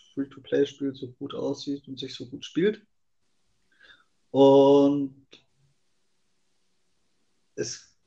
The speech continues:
Premium hatte ich noch durch irgendeinen Stream, den ich mal angeguckt habe, gratis, so vierzehn Tage. Ich gehe davon aus, es wird mich dann ähnlich wie bei World of Tanks stören, wenn das Premium abgelaufen ist, dass ich nicht mehr so schnell vorankomme.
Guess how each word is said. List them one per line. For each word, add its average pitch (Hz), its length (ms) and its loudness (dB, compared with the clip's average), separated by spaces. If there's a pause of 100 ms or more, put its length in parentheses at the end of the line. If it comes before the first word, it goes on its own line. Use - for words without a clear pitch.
Premium 156 800 0
hatte 131 240 -6
ich - 280 -12
noch - 420 -8 (340)
durch 131 480 -10
irgendeinen 127 640 -6
Stream, 143 300 -8
den 139 120 -6
ich 127 120 -14
mal - 100 -8
angeguckt 123 460 -10
habe, 127 200 -8
gratis, 165 400 -4
so 143 160 -4
vierzehn - 400 -14
Tage. 143 400 -2 (2250)
Ich - 280 -10
gehe 147 140 6
davon 143 300 2
aus, 127 460 2
es 123 220 -10
wird - 280 -8
mich 127 240 -8
dann 117 180 0
ähnlich 127 320 -6
wie - 40 -12
bei 117 120 -6
World 117 200 0
of 117 120 -10
Tanks 117 300 -6
stören, 120 340 0
wenn 117 80 -2
das - 120 -14
Premium 117 320 -2
abgelaufen 110 640 -6
ist, - 280 -16
dass 113 200 -12
ich 117 320 -16
nicht 120 640 -6
mehr 117 140 -4
so 113 120 -12
schnell 117 260 -6
vorankomme. 131 720 -6